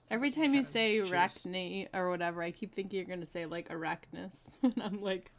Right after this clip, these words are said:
Speaker 2: No, I, it's, it's
Speaker 1: <laughs>
Speaker 2: Rachni, which is probably,
Speaker 1: Yeah.
Speaker 2: like, why it's, like, close to, I, I mean, yeah, close to Arrakis. Let's get some spice.
Speaker 1: Yeah.
Speaker 2: Um,
Speaker 1: Oh, I pronounced it wrong. Arrakis. Yeah, you're right.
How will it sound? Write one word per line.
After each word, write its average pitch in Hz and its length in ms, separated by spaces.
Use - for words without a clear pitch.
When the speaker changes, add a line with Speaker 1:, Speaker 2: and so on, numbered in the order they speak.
Speaker 2:
No, 240 160
I, 240 120
it's, 254 240
it's 285 160
Speaker 1:
<laughs> 262 120
Speaker 2:
Rachni, 233 640
which 208 200
is 208 140
probably, 190 320
Speaker 1:
Yeah. 170 300
Speaker 2:
like, 147 220
why 139 180
it's, 135 160
like, 147 160
close 214 260
to, 196 180
I, 185 300
I 185 140
mean, 196 200
yeah, 151 220
close 143 240
to 147 80
Arrakis. 143 720
Let's - 180
get 165 160
some 160 100
spice. 151 480
Speaker 1:
Yeah. 175 160
Speaker 2:
Um, 123 220
Speaker 1:
Oh, 208 120
I 202 100
pronounced 180 440
it - 80
wrong. - 260
Arrakis. 175 480
Yeah, 185 220
you're 202 120
right. - 220